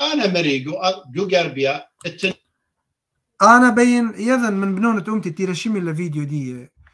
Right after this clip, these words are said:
Speaker 2: لا لميرا برديسة لا. يعني ميقرا ميلس عزيزي، يعني لنداي، يعني آتي جلدي منشت. يعني، إم، إم دقلت دقلة وبر هذا خمنت اللي دي. لا آتي من روخ.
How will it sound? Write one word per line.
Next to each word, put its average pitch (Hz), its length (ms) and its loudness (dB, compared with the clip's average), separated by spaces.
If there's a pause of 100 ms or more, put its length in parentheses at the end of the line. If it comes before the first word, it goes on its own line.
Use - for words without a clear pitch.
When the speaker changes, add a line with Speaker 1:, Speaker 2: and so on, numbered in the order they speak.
(280)
Speaker 2:
لا 220 200 0
لميرا 254 420 2
برديسة 165 560 -6
لا. 160 280 -12 (1400)
يعني 214 500 -4
ميقرا 214 380 -6
ميلس 233 460 -2
عزيزي، 180 560 -6
يعني 175 240 -8
لنداي، 180 520 -4
يعني 160 440 -8
آتي 190 280 -8
جلدي 185 460 -6
منشت. 131 520 -12 (1080)
يعني، 190 340 -4
إم، 180 680 -10
إم 180 200 -6
دقلت 196 400 -6
دقلة 233 640 -2 (240)
وبر 190 240 -4
هذا 196 200 -2
خمنت 190 480 -4
اللي 127 200 -14
دي. 117 300 -16 (220)
لا 294 300 2
آتي 285 180 0
من 269 140 4
روخ. 190 500 -2